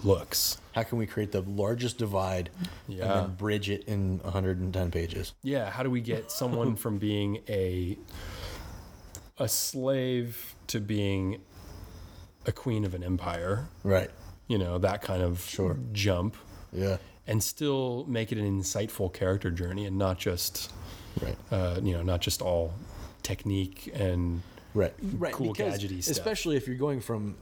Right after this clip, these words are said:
Speaker 2: slave to queen, then it would be very easy for that to just look like a very easy rise to power.
Speaker 1: Yes. We've seen that story a lot.
Speaker 2: Where it's just, oh man, it's just up from here. We're on the up and up.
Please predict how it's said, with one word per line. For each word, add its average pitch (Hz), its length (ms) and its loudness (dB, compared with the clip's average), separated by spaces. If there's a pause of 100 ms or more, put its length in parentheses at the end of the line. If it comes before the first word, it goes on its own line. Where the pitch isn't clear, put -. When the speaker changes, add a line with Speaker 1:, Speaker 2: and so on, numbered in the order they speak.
(140)
Speaker 2:
slave 120 400 4
to - 80 -8
queen, 131 600 -2
then 110 460 2 (1040)
it 139 120 -2
would 151 140 2
be 127 100 0
very 135 300 0
easy 123 380 0
for 107 180 0
that 107 300 0
to 110 80 0
just 101 480 0 (240)
look 117 300 2
like 98 380 0 (560)
a 104 60 -8
very 110 320 4
easy 120 400 0
rise 101 600 2
to 92 100 -6
power. 92 480 2 (240)
Speaker 1:
Yes. - 500 2
We've 110 160 0
seen 160 200 0
that 110 180 -2
story 101 220 0
a 92 80 4
lot. 95 280 -2 (360)
Speaker 2:
Where 123 160 2
it's 113 180 0
just, 139 420 4 (300)
oh 131 200 2
man, 127 280 0
it's 120 120 -2
just 113 200 0 (160)
up - 260 2
from 131 200 0
here. 120 240 2
We're 113 180 -2
on 123 80 2
the 123 120 2
up 123 160 2
and 127 100 0
up. 123 340 0